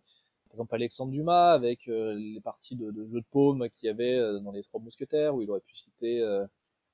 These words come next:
les sports, euh, les sports antiques, la présence, euh, des jeux, notamment, euh, des jeux, euh, comment ça s'appelle, des jeux funéraires, euh, dans l'Iliade.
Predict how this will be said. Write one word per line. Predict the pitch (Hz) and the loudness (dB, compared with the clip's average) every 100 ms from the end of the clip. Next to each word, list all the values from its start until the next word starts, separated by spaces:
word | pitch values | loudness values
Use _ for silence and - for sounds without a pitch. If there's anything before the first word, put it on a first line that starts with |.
| _ | _
les | 127 | -12
sports, | - - 123 117 | -6 4 6 6
euh, | 104 104 | -2 -4
les | |
sports | 104 - 113 | -8 -2 0
antiques, | 120 - 156 151 143 | 0 -2 0 0 -2
la | 113 | -12
présence, | - 110 113 113 127 | -6 -4 -4 -6 -6
euh, | 110 104 | -6 -6
des | 107 110 | -8 -4
jeux, | 120 131 | 0 0
notamment, | 120 104 107 110 117 113 | -2 -6 -6 -6 -6 -6
euh, | 101 98 95 95 | -6 -8 -10 -14
des | 95 98 104 | -14 -14 -12
jeux, | 110 | -10
euh, | 110 101 | -8 -8
comment | 95 _ _ | -10 _ _
ça | - | -20
s'appelle, | - 104 | -20 -20
des | |
jeux | 107 | -14
funéraires, | 110 123 127 131 143 143 110 | -10 -2 0 4 4 4 0
euh, | 107 | -8
dans | 113 | -6
l'Iliade. | 123 151 170 143 | -2 2 2 0